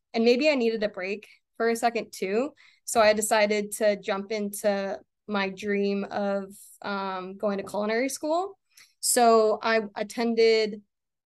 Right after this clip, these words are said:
Culinary Tech Center in Manhattan and received my culinary certificate in commercial cooking and catering. Um,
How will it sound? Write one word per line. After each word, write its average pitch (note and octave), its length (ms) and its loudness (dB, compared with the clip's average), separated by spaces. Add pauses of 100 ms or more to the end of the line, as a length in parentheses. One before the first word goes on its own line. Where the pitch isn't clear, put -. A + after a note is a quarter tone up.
(320)
Culinary A#3 440 -2
Tech - 260 -10
Center A#3 500 -2
in G3+ 340 0
Manhattan G3+ 720 -4 (400)
and G3+ 180 0
received G#3 360 -2
my G#3 140 0
culinary A3 500 -2
certificate G#3+ 600 -4
in G#3 160 -4
commercial G3+ 440 -4
cooking G#3 340 -6
and F#3 140 -8
catering. F#3+ 640 -6 (480)
Um, F#3 800 -4